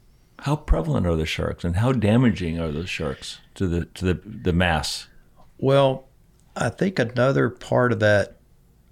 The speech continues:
Speaker 2: um, see, with live bait fishing, our fight times average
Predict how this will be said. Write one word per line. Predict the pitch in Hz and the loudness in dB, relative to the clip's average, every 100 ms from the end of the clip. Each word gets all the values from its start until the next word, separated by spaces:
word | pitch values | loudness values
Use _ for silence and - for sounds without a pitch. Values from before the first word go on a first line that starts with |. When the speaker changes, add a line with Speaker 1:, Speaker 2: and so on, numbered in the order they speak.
| - | -6
Speaker 2:
um, | 110 98 95 92 104 - _ _ _ _ _ - | 0 2 0 -2 -6 -12 _ _ _ _ _ -8
see, | - 156 | 0 2
with | 135 127 | 2 2
live | 135 190 | 2 2
bait | 143 107 95 - - | 2 0 -2 -8 -18
fishing, | - 110 - 98 | -2 -2 0 0
our | 107 | 0
fight | 139 131 127 - | 0 0 0 0
times | 107 104 90 | 0 2 2
average | 110 117 107 98 87 - | 2 2 2 0 -2 -8